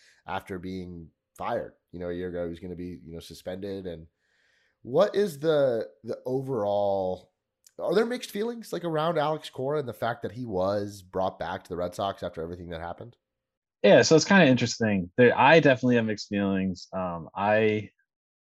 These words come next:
Speaker 2: did not want them to bring him back, um, because of the sign stealing stuff, and it just, it didn't feel right to me.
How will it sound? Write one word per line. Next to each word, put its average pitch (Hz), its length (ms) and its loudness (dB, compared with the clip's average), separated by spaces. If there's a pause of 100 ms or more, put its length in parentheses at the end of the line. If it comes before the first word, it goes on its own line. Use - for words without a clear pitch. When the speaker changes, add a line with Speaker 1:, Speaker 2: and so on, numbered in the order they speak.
(680)
Speaker 2:
did 110 180 2
not 107 260 2
want 123 220 4
them 127 180 2
to 123 80 0
bring 123 140 2
him 123 120 4
back, 120 340 2 (220)
um, 101 200 -2
because 98 400 -2
of 98 220 -4 (420)
the 107 100 0
sign 104 280 0
stealing 98 340 -2
stuff, 95 340 -4
and 85 80 -8
it 82 80 -12
just, 82 240 -12
it 98 80 -8
didn't 101 200 -2
feel 92 160 -2
right 90 180 -4
to - 80 -8
me. 95 320 -2